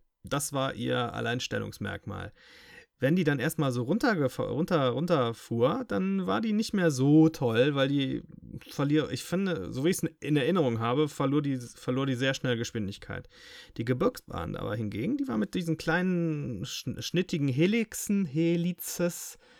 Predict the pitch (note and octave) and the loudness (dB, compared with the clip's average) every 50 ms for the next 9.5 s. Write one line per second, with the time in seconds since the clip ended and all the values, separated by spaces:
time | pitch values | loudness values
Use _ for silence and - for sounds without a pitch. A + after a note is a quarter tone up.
0 | - - - - - _ - - F3 F3+ F#3 F3+ F3 - - - G3 F#3+ F3+ F3 | -20 -20 -20 -20 -20 _ 0 4 6 6 8 6 4 2 0 2 6 6 6 6
1 | D#3 - - - - - - B2+ C3 D3+ F3 G3 F#3+ F3+ E3+ D3+ C#3 C#3+ E3 E3 | 4 2 -6 -20 -14 -8 -8 -2 2 2 4 4 4 4 2 2 4 4 4 4
2 | D#3+ - C3+ C3+ D#3 D#3 D3+ D3+ D3+ - C3+ C#3 D3+ C#3+ B2+ A2+ B2+ D3+ G3 - | 4 0 -4 0 0 0 0 -2 -4 -4 -2 0 2 2 2 2 2 -2 -2 -2
3 | - D#3+ D#3 C#3+ D3 D3+ - - D3 D3+ D3+ C#3+ C#3+ C#3 D3+ D3+ D3 C#3+ C#3 C#3+ | -4 -4 -2 -2 -2 -4 -6 -6 -4 -4 -2 -2 -2 -2 -4 -2 -2 -2 -2 -2
4 | C#3 C3 C#3+ D#3 D#3 D3 C#3+ C#3 C3 C3+ C#3 C3 B2 C3+ C#3 A#2+ - D#3+ - C#3 | 0 0 0 2 2 2 0 0 0 -2 -2 -2 -2 -4 -4 -4 -6 -6 -2 0
5 | C3+ B2 B2+ - - D3 C3+ G#2+ F#2+ F#2 F#2 F#2 F#2+ - - G2+ G2+ - - G#2 | 0 0 0 0 -2 -2 -2 -2 -4 -6 -6 -6 -6 -4 -6 -6 -6 -6 -6 -6
6 | G#2 G#2 G#2 - - B2 _ - - - - - _ - - - C3+ C#3+ D#3+ G3 | -6 -8 -10 -10 -12 -12 _ -12 -18 -18 -18 -18 _ -14 -10 -6 -2 -2 0 0
7 | G#3 G#3 F#3+ E3+ C#3 D#3+ F3+ - - E3 - - B2+ B2+ D#3 F3 E3+ C#3+ - D#3 | 0 -2 -2 0 0 -2 -2 -2 -4 -6 -4 -2 -2 -2 0 -2 -2 -2 -4 -6
8 | D3 - G#2 - - F#2 F#2+ A2 D3+ D#3+ D3+ D#3 D#3 C#3+ B2 A2+ - - - - | -4 -4 -4 -4 -2 -2 -2 -2 -2 -2 -2 -2 -2 -2 -2 -4 -4 -6 -8 -10
9 | - - - - - - - - - | -12 -12 -12 -14 -14 -14 -14 -16 -18